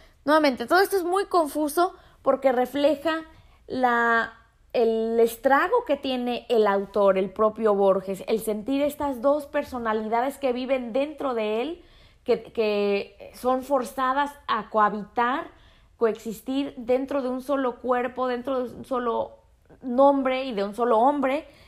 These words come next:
pero que son muy distintas. Y es como que si quiere alejarse de uno de los dos, pero no puede. Son dos caras de una misma moneda. Entonces, espero que esto les ayude.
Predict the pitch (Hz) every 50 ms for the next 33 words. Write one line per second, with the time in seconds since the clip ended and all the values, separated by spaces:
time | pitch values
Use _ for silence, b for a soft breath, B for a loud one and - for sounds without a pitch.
0 | B B - - 254 247 262 311 - - 247 - 240 240 240 247 240 247 247 247
1 | 208 214 196 170 - - - 220 208 196 190 - 202 190 185 - - 254 226 226
2 | 220 226 254 254 240 233 233 220 208 208 - 196 185 - 262 254 277 277 277 262
3 | 254 254 247 254 240 - 269 254 240 233 220 226 247 254 262 247 240 214 196 196
4 | 208 202 247 294 339 349 b b b b b b - 226 214 220 220 214 208 208
5 | 208 - - 196 185 175 170 95 - - - - 269 247 262 277 269 B B B
6 | B B B - 240 226 302 359 349 - - 277 277 269 269 285 277 240 240 226
7 | 226 226 226 226 220 220 220 208 202 - 208 202 202 196 185 180 175 170 165 175
8 | 180 185 b b b b b b b b 208 196 185 220 220 214 214 240 220 220
9 | - b b b b b - 208 196 - - 226 226 220 220 233 226 - 262 247
10 | 233 214 220 220 196 196 196 226 247 247 233 254 302 381 392